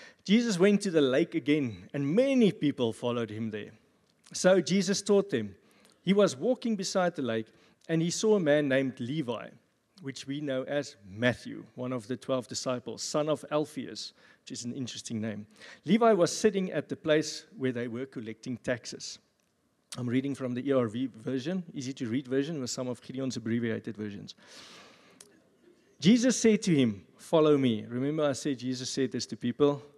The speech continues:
So <laughs> then Levi stood up and followed Jesus. It's simple, okay? Later that day, Jesus and his followers ate at Levi's house. Again, there's a social thing, building relationship. Really cool.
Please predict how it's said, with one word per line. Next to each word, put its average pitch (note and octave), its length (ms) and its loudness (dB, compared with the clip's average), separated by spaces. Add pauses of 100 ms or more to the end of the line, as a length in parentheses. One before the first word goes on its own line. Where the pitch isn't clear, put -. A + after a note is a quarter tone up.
(300)
So F3 380 6 (380)
<laughs> - 360 -16
then F#3 200 6
Levi A#3 320 6
stood B3+ 320 4
up D#3 260 6 (140)
and D3+ 160 2
followed D3 300 4
Jesus. E3+ 500 -2 (120)
It's - 160 -10
simple, - 380 -2 (420)
okay? F3 400 4 (680)
Later G3 440 6
that D#3+ 220 4
day, C3 360 2 (340)
Jesus G#3+ 340 4
and G#3 260 2
his F#3+ 160 0
followers D3+ 580 2 (120)
ate E3+ 220 2
at - 180 -12
Levi's A#2+ 480 -4
house. G#2 420 -10
Again, A#2+ 380 -4
there's A#2 220 -6
a B2 60 -8
social C3 420 -6
thing, G#2+ 340 -12
building A#2+ 300 0
relationship. A#2 720 -4 (360)
Really A#2+ 280 4
cool. G#2+ 280 -4